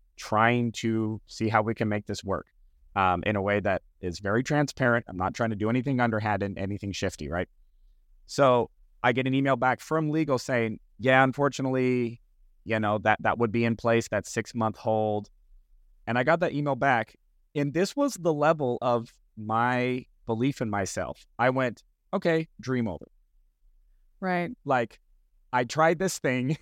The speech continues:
Speaker 1: <laughs> first barrier, and th-, there, I didn't have that in me of, like, "Okay, what's next? Okay, that was, that was one no. I still need to go get a thousand more no's before," like,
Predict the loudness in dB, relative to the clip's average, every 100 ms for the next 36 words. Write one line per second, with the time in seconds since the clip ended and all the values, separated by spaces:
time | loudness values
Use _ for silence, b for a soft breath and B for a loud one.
0 | -4 -2 -4 _ _ _ _ 2 4 4
1 | 0 -10 0 2 4 2 2 0 -2 -6
2 | _ _ -4 0 0 -2 _ _ -2 -2
3 | 0 0 2 0 2 0 -2 0 2 2
4 | 2 2 2 0 -2 0 -2 -2 -6 _
5 | _ _ -2 0 0 0 0 -2 -8 -8
6 | -18 -20 _ _ _ _ -4 -2 2 2
7 | 2 0 0 2 2 2 -2 0 2 2
8 | 0 0 0 -2 -4 -2 -2 0 0 0
9 | -2 -2 0 2 2 0 0 0 2 0
10 | -2 -6 -4 -4 0 0 -2